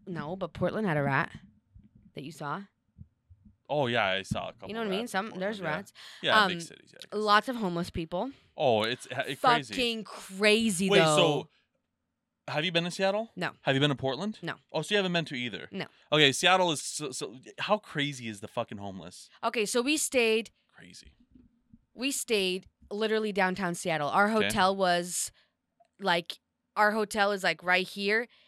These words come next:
Speaker 1: and it's, like, the Space Needle is, like, down the street,
Speaker 2: Yeah, yeah.
Speaker 1: right? So it's, like,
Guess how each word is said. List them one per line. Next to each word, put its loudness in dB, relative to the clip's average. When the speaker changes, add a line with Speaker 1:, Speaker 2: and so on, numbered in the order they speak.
Speaker 1:
and 0
it's, -2
like, 2
the 2
Space -2
Needle 2
is, -2
like, 2
down 8
the 4
street, -2
Speaker 2:
Yeah, -6
yeah. -10
Speaker 1:
right? 2
So -4
it's, -2
like, -2